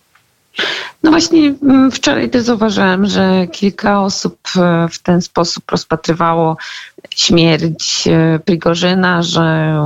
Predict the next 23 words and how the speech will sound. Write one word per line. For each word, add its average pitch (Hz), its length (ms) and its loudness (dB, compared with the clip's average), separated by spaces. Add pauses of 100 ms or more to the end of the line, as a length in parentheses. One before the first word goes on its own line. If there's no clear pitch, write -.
(260)
Putin 160 600 0
dał 160 320 0
mu 160 320 0
obietnicę, 156 800 -2
że 151 160 -4
nic 165 280 -2
mu 156 60 -6
się 151 280 -4
nie 151 80 -8
stanie. 165 560 0 (440)
Szczerze - 360 0
mówiąc, 220 800 -2
e, 196 280 0 (480)
tutaj 220 580 -2
nie 214 220 2
rozpatruję - 560 -2
w - 60 -12
tych - 160 0
kategoriach, 151 1000 -2
e, 170 40 0 (260)
dlatego - 360 -4
że, 170 380 0 (380)
mm, 175 220 4